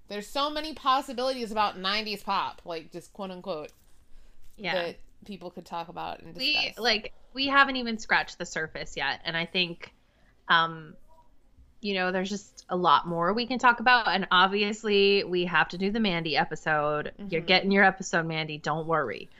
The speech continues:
Speaker 1: So,
Speaker 2: Um,
Speaker 1: here's a question for you that I guess we can pose to the listeners as well. If we do once a month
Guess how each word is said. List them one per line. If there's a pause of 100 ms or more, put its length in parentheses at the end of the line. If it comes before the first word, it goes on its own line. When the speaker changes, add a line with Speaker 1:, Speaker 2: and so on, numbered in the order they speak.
(300)
Speaker 1:
So,
Speaker 2:
Um,
Speaker 1:
here's
a
question
for
you
that
I
guess
we
can
pose
to
the
listeners
as
well. (800)
If
we
do
once
a
month